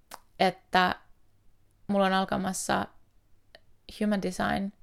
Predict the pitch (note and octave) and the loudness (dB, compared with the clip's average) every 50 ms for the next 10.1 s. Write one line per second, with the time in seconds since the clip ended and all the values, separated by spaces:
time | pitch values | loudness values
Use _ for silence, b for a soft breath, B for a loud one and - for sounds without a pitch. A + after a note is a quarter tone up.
0 | - - _ G3 F#3+ G3+ G3 G3 - G3+ F#3+ - - - - B3 B3+ B3 A#3 G3 | -20 -8 _ -2 -2 -2 -2 -2 -2 -6 -6 -6 -8 -2 2 4 4 6 4 4
1 | G3 G3+ - A3 G#3+ - - G#3 F#3+ F3+ - G3 F#3 F#3+ F#3+ F#3+ F#3+ G3 G#3 G#3 | 2 -2 -6 -10 -10 -10 -10 -10 -10 -8 -8 -6 -6 -4 -4 -4 -4 -4 -4 -2
2 | A3 G#3+ G3+ F#3 - - G3 G3+ G#3 - - - - - F#3+ F#3 B B B B | -2 -2 -4 -4 -6 -8 -8 -6 -4 -4 -4 -4 -6 -8 -8 -8 B B B B
3 | B B B B - G3 F#3+ F#3+ G3 F#3+ F3+ - G3 G3 - - G#3 G3+ G#3 G#3 | B B B B -2 0 0 0 0 -2 -2 -4 -8 -8 -4 -2 0 0 0 0
4 | - - - - - A3 - - - - - B B B B B B B B B | 0 -2 0 0 0 0 -2 -2 -4 -4 -6 B B B B B B B B B
5 | - - G3+ G3 - G3+ - - - _ - A3 A#3+ C4+ C#4 B3+ G#3+ G#3+ - - | -8 -4 -2 0 0 0 -2 -4 -10 _ 0 0 2 4 6 6 6 6 4 0
6 | - F#3+ F#3 F#3+ - - G3 G3 - _ - A#3 A#3 A3 G#3+ F#3+ F3+ F3+ G3 G3+ | -2 -2 -2 -2 -4 -4 -6 -8 -8 _ -2 -2 0 0 0 -2 -2 -2 -2 -4
7 | F#3 - F#3+ G3 G3+ G3 - - - - F#3 F#3 G3 G3+ G3 - - - F#3 - | -4 -4 -4 -4 -4 -6 -4 -4 -4 -4 -2 -2 -2 -2 -2 -2 -2 -4 -4 -6
8 | _ _ - - - - - _ - - - G3+ G3+ G3 F#3+ G3+ G3 F#3 - G3 | _ _ -4 -4 -4 -4 -6 _ -10 -6 -4 -2 -2 -2 0 -2 -2 -2 -4 -8
9 | F#3+ G3 F#3+ F#3+ F#3+ F#3 - _ - G#3+ A3 A3 A3 G#3+ G#3 _ - - F3+ F3+ | -6 -6 -6 -6 -6 -8 -2 _ 6 6 6 6 4 0 0 _ -8 -2 -2 -2
10 | F3+ | -2